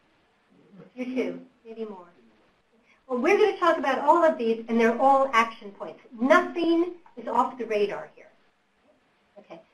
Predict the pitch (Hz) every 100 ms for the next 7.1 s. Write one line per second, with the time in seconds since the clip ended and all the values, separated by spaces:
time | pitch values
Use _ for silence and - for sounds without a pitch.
0 | _ _ _ _ _ - 285 285 277 277
1 | - - 285 269 254 226 220 302 - -
2 | - 311 311 285 - _ _ _ _ 277
3 | 226 214 269 311 349 285 269 254 - 262
4 | 254 240 220 196 - - 269 254 240 226
5 | 214 214 196 190 247 247 233 220 214 214
6 | 220 208 220 226 226 - 226 208 196 180